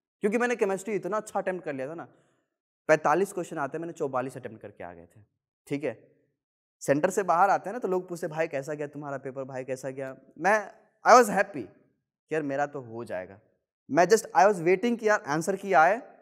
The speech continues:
मैं मैच करूँगा और घर में फ़ोन करूँगा कि यार मेरा हो जाएगा। आंसर किया है रात में आठ नौ बजे करीब आंसर किया है, मैंने मैच किया and I was shocked कि यार मैंने इतना मार्क्स लाया था जो मैंने अ-, कभी किसी मॉक टेस्ट में नहीं लाया था।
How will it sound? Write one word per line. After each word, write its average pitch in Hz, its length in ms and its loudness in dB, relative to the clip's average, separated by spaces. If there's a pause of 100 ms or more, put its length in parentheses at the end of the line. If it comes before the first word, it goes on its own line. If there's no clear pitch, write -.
(440)
मैं 160 80 6
मैच 180 260 4
करूँगा 202 420 0
और - 420 -4
घर 156 160 -4
में 170 80 -2
फ़ोन 151 240 -8
करूँगा 113 380 -8
कि 139 200 -10
यार 151 100 -4
मेरा 123 200 -8
हो 117 140 -14
जाएगा। 101 260 -16
आंसर 139 280 -4
किया 165 200 -4
है 165 60 0
रात 135 220 0
में 180 100 -12
आठ 123 220 -6
नौ 131 100 -8
बजे 135 140 -10
करीब 135 240 -8
आंसर 120 260 -4
किया 147 220 -6
है, - 160 -14 (300)
मैंने 147 180 -2
मैच 165 240 -4
किया 190 260 -4 (600)
and 147 120 -2
I 147 140 4
was 180 280 4
shocked 180 500 2
कि 196 160 -4
यार 202 140 4
मैंने 185 340 -2
इतना 170 320 -2
मार्क्स 170 320 -2
लाया 139 200 2
था 139 500 -10
जो 151 100 -2
मैंने 165 240 -6 (460)
अ-, 156 80 4 (260)
कभी 220 280 10
किसी 226 300 -6
मॉक 175 240 -4
टेस्ट 147 160 -14
में 127 60 -12
नहीं 113 120 -14
लाया 92 160 -10
था। 98 220 -20